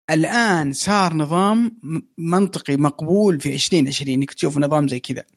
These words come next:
سريع، سنابي، التنقل سريع جدا،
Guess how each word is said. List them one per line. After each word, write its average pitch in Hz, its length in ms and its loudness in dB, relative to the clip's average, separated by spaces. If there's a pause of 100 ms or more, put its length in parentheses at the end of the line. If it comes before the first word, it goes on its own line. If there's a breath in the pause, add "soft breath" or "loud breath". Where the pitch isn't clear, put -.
(200 soft breath)
سريع، 185 480 2 (100)
سنابي، 180 680 0
التنقل 190 720 -2
سريع 147 300 -4
جدا، 180 520 -2